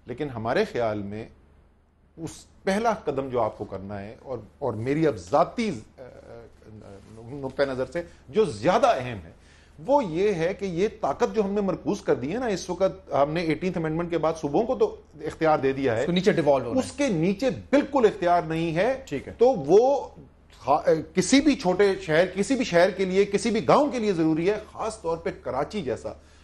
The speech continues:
Speaker 1: जो दुनिया के कई ममालिक से ज़्यादा बड़ा शहर है,
Speaker 2: ठीक है।
Speaker 1: जहां पे तकरीबन दो करोड़ की आबादी है, ना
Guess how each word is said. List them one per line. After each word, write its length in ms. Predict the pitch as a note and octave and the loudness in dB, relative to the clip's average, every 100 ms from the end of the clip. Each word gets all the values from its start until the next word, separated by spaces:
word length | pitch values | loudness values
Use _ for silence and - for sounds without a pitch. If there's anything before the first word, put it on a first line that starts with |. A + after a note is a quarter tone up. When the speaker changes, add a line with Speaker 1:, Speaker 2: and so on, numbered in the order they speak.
| - | -16
Speaker 1:
जो 260 | A#2+ D#3 A#3+ | -2 4 4
दुनिया 420 | D#3 D3+ E3 G#3 | 4 -2 0 0
के 160 | G#3 A3 | 0 -4
कई 280 | A3+ F3+ G#3+ | 0 0 2
ममालिक 420 | F3+ D#3 G#3+ - | 2 4 4 2
से 100 | G#3+ | 2
ज़्यादा 240 | D#3+ D#3 | 2 4
बड़ा 220 | C#3+ C#3+ | 4 2
शहर 340 | C3 A#2 A#2+ A2 | 2 -2 -2 -2
है, 200 | A2+ F#3+ | 0 -2
Speaker 2:
ठीक 80 | B2+ | -2
है। 60 | |
Speaker 1:
जहां 260 | A#2 D#3 F#3+ | -2 0 0
पे 120 | G3 | -2
तकरीबन 360 | D#3+ D3+ F3 G3 | -2 -2 0 2
दो 220 | C3+ F3 | 4 2
करोड़ 300 | E3+ E3+ G3 | 4 0 0
की 140 | F#3 | 2
आबादी 420 | D3+ B2 C#3+ G3+ | 0 2 2 0
है, 380 | D3 C#3+ E3 - - - | 0 -2 -2 -16 -20 -14
ना 480 | B2+ D3 G#3+ A3 | -4 0 0 0